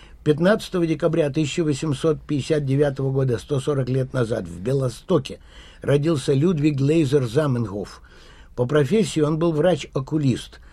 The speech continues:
а по призванию — спаситель человечества. Я не шучу. Доктор хотел, чтобы люди всей земли начали понимать друг друга,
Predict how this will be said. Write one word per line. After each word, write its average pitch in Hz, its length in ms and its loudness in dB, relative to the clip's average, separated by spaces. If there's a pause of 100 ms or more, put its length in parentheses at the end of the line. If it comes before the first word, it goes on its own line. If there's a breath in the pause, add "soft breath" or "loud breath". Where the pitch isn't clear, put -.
(160 soft breath)
а 123 100 -4
по 135 140 -2
призванию — 131 640 0
спаситель 147 580 -4
человечества. 117 760 -4
Я 107 200 -2
не 220 140 0
шучу. 214 400 -8 (500 loud breath)
Доктор 208 400 2
хотел, 139 380 0
чтобы 131 320 -4
люди 185 280 0
всей 175 300 0
земли 151 380 0
начали 185 380 0
понимать 156 460 -2
друг 107 220 -6
друга, 90 320 -12